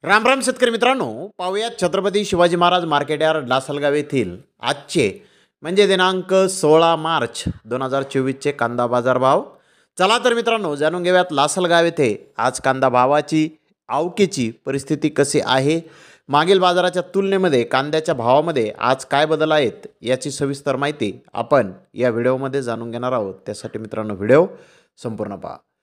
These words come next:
तर मित्रांनो, लासलगाव येथे आज लाल कांद्याचे पन्नास वाहनांची आवक ही आत्तापर्यंत दाखल झालेली आहे, तर उन्हाळी कांद्याचे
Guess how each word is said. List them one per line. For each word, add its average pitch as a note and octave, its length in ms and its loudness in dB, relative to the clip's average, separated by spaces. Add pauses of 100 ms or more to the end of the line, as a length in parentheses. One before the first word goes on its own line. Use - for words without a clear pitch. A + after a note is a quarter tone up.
(300)
तर C#3 80 -6
मित्रांनो, A3+ 360 2
लासलगाव G#3+ 480 2
येथे D3+ 360 -2
आज D3+ 440 0 (480)
लाल D#3 280 0
कांद्याचे F3+ 880 -2 (180)
पन्नास D3+ 420 -2
वाहनांची C#3 460 -4
आवक B2+ 380 0
ही B2+ 140 -4
आत्तापर्यंत C3 600 -4
दाखल A#2 320 -6
झालेली A#2 300 -4
आहे, B2+ 380 -2 (440)
तर C3 80 -6
उन्हाळी C#3+ 400 2
कांद्याचे D#3 580 -2